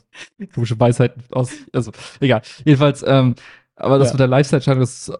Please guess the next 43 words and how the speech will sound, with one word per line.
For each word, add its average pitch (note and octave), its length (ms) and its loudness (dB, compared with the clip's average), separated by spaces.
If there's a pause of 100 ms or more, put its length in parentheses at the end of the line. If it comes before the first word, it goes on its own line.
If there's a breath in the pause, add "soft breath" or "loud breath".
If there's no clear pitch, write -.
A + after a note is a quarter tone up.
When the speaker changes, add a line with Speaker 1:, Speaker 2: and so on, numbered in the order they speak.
(120)
Speaker 1:
auf - 160 -6
der A#2 100 -2
einen B2 120 2
Seite, B2 200 -2
das, C3 220 -2
das - 160 -4
stimme C3 160 -4
ich B2 80 -6
halt B2 160 -2
zu, C3 140 -6
das A#2+ 160 -8
ist A#2 160 -8
halt, A#2+ 340 -6 (760)
ist - 60 -14
halt C#3 120 0
auf C3 120 0
jeden C#3 160 0
Fall C3+ 400 -2 (240)
die, C3 140 -10
die B2 140 -8
Spekulation, B2+ 680 -4
dass C#3+ 140 -6
du - 80 -14
im A#2 60 -10
Alter C3 260 -4
dann B2 140 -4
sagst, A#2+ 260 -6
hey, A#2+ 160 -2
ich A2 200 -10
mach A2+ 120 -6
daraus A2+ 320 -6
jetzt - 120 -16
irgendwie A2 200 -6
Cash A#2+ 420 -4
und C3 100 -8
so, C#3 300 -4
ist B2+ 200 -8
halt, A2 320 -2 (320 soft breath)
ja, A#2 80 -20
du A2 120 -2
wirst B2+ 200 2
da A#2+ 80 0
irgendwie A2 260 -2